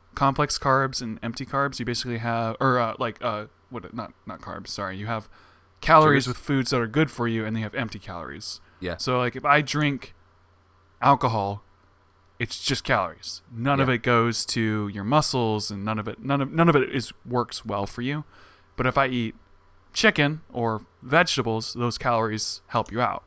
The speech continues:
Speaker 1: right?
Speaker 2: Yep.
Speaker 1: So the idea is that the differences between those two different calories is one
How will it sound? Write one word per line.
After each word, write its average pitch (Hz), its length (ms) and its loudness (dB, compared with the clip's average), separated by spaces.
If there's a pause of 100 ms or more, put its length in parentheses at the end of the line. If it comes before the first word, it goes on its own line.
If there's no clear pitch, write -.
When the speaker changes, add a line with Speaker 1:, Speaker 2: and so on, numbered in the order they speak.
Speaker 1:
right? 110 220 -4 (220)
Speaker 2:
Yep. 101 140 -4 (240)
Speaker 1:
So 131 760 2 (200)
the 123 140 0
idea 139 640 2
is 117 280 -4
that 113 200 -2
the 113 80 -8
differences 123 480 -2
between 120 300 -2
those 117 140 -2
two - 140 -4
different 113 240 -4
calories 123 540 0
is 110 160 -8
one 120 520 -2